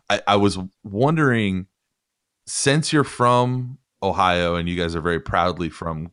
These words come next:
from Columbus, do you ever get people that bring you on their show and sort of, like, assume that you're football fans and O S U fans and, like, try to talk shit about, like, football or anything with you? I just thought that would be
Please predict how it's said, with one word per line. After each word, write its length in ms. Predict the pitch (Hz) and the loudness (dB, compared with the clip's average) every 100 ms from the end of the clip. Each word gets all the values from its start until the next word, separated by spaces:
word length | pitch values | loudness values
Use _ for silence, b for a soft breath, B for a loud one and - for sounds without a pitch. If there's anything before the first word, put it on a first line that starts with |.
| - | -10
from 220 | 85 82 | -8 -6
Columbus, 500 | 82 80 80 80 - b b b b - | -6 -6 -4 -6 -10 b b b b -10
do 120 | 101 | -2
you 180 | 131 196 | 2 4
ever 160 | 196 175 | 4 2
get 220 | 123 127 | 2 0
people 260 | 127 127 | 0 0
that 160 | 107 82 | -2 0
bring 140 | 98 | -2
you 100 | 101 | 0
on 140 | 101 95 | 0 0
their 120 | 90 | -2
show 300 | - 90 90 | -2 0 0
and 100 | 87 | -2
sort 200 | - 90 | -4 -4
of, 100 | 87 | -2
like, 180 | 90 - | -4 -4
assume 520 | 92 - - 95 98 | -4 -4 -2 0 0
that 140 | 95 | 0
you're 180 | 92 85 | -2 -6
football 500 | - - 87 - 87 | -6 -4 -4 0 -2
fans 400 | 87 92 87 90 | 0 -2 -4 -4
and 100 | 80 - | -8 -4
O 120 | 90 | -2
S 160 | 85 - | -2 -4
U 100 | 90 | -6
fans 320 | 87 87 - | -4 -6 -8
and, 120 | 78 | -8
like, 140 | 80 | -8
try 180 | - 87 | -4 -4
to 100 | 85 | -4
talk 300 | - 90 82 | -2 -2 -2
shit 320 | - 98 92 | -6 -2 -2
about, 320 | 85 82 92 82 | -2 -2 -2 -2
like, 180 | 80 - - _ - - | -6 -10 -20 _ -20 -2
football 520 | 123 - 107 98 104 | -2 2 2 4 4
or 80 | 101 | 4
anything 300 | 104 110 104 | 2 0 0
with 160 | 101 | 2
you? 80 | 110 | 2
I 80 | 95 | 2
just 220 | 110 - | 0 0
thought 160 | 117 120 | 0 2
that 100 | 101 | 0
would 160 | 98 | 0
be 240 | 104 90 | 0 0